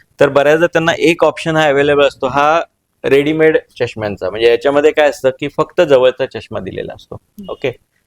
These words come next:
Speaker 1: याच्यामध्ये काही डिसएडव्हान्टेजेस आहेत. म्हणजे for example, समजा माझ्याकडे फक्त हा जवळचा चष्मा आहे आणि मी तो घालतोय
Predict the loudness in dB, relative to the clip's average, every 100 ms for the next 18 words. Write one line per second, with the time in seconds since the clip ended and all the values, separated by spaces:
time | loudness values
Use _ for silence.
0 | _ _ _ _ _ _ _ 0 2 0
1 | 0 -2 -2 -4 -2 -2 -2 0 0 0
2 | -4 -6 -8 -10 -10 -2 0 2 0 0
3 | 0 -2 -2 -4 -6 _ -20 -20 -20 -20
4 | -20 -20 -2 0 4 4 2 -2 -4 -2
5 | 2 2 0 -2 -2 0 2 4 4 4
6 | 2 -4 -6 -2 -2 -2 -4 -2 0 0
7 | 0 2 0